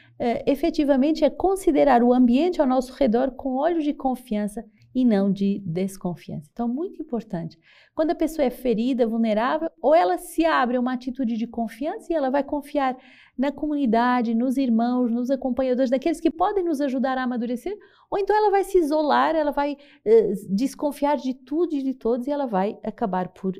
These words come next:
adoecer. Os fechamentos alimentam a desconfiança e não reduzem os possíveis riscos e danos, nem o medo de fracassar. Forte. Não é porque você desconfia, porque você se isola, que você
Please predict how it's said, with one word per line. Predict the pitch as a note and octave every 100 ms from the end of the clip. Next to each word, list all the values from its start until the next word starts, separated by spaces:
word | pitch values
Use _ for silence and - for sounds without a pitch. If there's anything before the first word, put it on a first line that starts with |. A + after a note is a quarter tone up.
| - -
adoecer. | A3+ G3+ F3 E3 - C#3+ D3 _ _ _ _ _ -
Os | - -
fechamentos | C4 B3 A#3+ G#3 C4 E4+ E4 F4 - -
alimentam | A#3 B3+ C4+ B3+ A#3+ F4+ A4 G#4 D#4+
a | B3
desconfiança | A3 - G#3+ G#3 - G#3+ A#3+ - C#4 _ _ -
e | C4
não | B3+ F#4+
reduzem | G4 E4+ E4 D#4 E4+
os | E4
possíveis | - D4+ - C#4+ C#4+ -
riscos | B3+ C4+ - C#4
e | D#4
danos, | A#3+ A#3+ G#3+ - - _ _
nem | B3 C4+
o | B3
medo | F3+ F3+ F3+
de | G3
fracassar. | G3+ G3+ G#3 - D#3+ D#3+
Forte. | - D4 B3 - - _ _ _ _ _ -
Não | A#3
é | C4
porque | C#4 - B3
você | A#3+ A#3+ G#3+
desconfia, | G#3 - G3+ G3 - C#4 C#4
porque | -
você | G3+ G3 A3
se | G#3 F#3
isola, | F3+ A3 C4+
que | C4+ B3+
você | B3 - B3 B3+